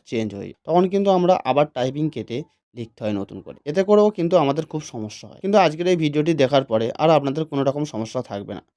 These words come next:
এবং খুব সহজেই আপনি বাংলাতে টাইপিং করতে পারবেন এবং নির্ভুলভাবে। তো চলুন বন্ধুরা, ভিডিওটি দেখে নিই।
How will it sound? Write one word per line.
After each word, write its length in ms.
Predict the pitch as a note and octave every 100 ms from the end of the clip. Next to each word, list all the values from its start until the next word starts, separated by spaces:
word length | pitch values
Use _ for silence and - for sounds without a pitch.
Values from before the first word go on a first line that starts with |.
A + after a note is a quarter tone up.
| _ _
এবং 160 | E3 E3+
খুব 120 | G3
সহজেই 480 | - D3 D#3 F#3 F#3+
আপনি 220 | C3+ C#3
বাংলাতে 420 | C3 B2 B2+ D3
টাইপিং 340 | C3 A#2+ B2
করতে 240 | A#2 A#2 A#2+
পারবেন 240 | A2+ A#2+ A#2+
এবং 200 | C3 C3+
নির্ভুলভাবে। 540 | C3+ B2+ B2 G#2+ -
তো 60 | F#3+
চলুন 260 | G3 G#3 G#3+
বন্ধুরা, 260 | G3 G3
ভিডিওটি 360 | F3+ C#3 C#3 D3
দেখে 260 | C#3 C#3
নিই। 120 | D#3